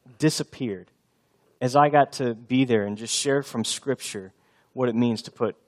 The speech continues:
your trust in Jesus Christ. And the person on the other end ended up putting their trust in Jesus Christ. That moment. Uh, and I'm getting goosebumps right now just thinking about it. Just thinking about someone's eternal destination has forever been changed.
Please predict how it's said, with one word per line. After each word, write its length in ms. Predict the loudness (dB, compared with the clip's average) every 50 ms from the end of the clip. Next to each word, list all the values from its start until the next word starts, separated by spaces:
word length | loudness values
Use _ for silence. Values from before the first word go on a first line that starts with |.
| _ _
your 120 | -20 -20 -14
trust 300 | -8 -6 -6 -6 -6 -10
in 60 | -14
Jesus 320 | -14 -14 -14 -14 -14 -16
Christ. 360 | -8 -4 -4 -4 -4 -4 -8 -10
And 80 | -12
the 40 | -10
person 340 | -6 -6 -6 -6 -4 -4 -4
on 80 | -4
the 100 | -2 -2
other 160 | -2 -2 -2 -2
end 220 | -2 -4 -4 -6
ended 180 | -8 -8 -6 -6
up 160 | -8 -8 -10
putting 280 | _ -14 -10 -8 -6 -6
their 100 | -6 -8
trust 320 | -8 -10 -10 -10 -10 -10
in 80 | -14 -14
Jesus 300 | -14 -14 -14 -14 -14 -14
Christ. 520 | -16 -18 -20 -20 -20 _ -20 -20 -20 -20 -20 _ _ _ _ _ _ _ _ _ _ _ _ 0
That 300 | 2 4 4 4 2 0
moment. 340 | 0 0 0 0 -4 -8 -12 -18 _ _ _ _ _ _ _ _ _ _ _ _ _ _ _ _ _ _ _
Uh, 320 | -6 -2 -2 -2 -2 -6 -14 -20 -20 -20 _ _ _
and 140 | -6 -2 -2
I'm 120 | -2 -2
getting 240 | -2 -4 -4 -4 -6
goosebumps 480 | -8 -8 -10 -8 -8 -8 -8 -8 -6
right 180 | -6 -6 -4 -4
now 180 | -6 -8 -8 -8
just 240 | -10 -12 -14 -10
thinking 280 | -8 -10 -10 -10 -12 -14
about 260 | -14 -14 -14 -16 -16
it. 120 | -20 -20 _ _ _ _ _ _ _ _ _ _
Just 260 | -8 -6 -6 -6 -8
thinking 420 | _ _ 0 0 0 2 0 0 0
about 380 | 2 2 2 2 0 -2 -6 _ _ _ _ _ _ _ _
someone's 680 | _ -4 -2 0 0 -2 -2 -2 -2 -2 -2 -2 -4 -8 -10 _ -16
eternal 640 | -16 -14 -14 -14 -10 -4 0 0 2 2 2 0 -2
destination 920 | 0 0 0 0 0 -2 -6 -4 -2 -2 0 0 -2 -2 -4 -6 -6 -8
has 180 | -8 -10 -12 -14
forever 480 | -14 -14 -18 -10 -6 -6 -6 -4 -6 -8
been 200 | -6 -6 -8 -6
changed. 720 | -8 -10 -8 -6 -6 -6 -6 -6 -10 -12 -14 -16 -18 _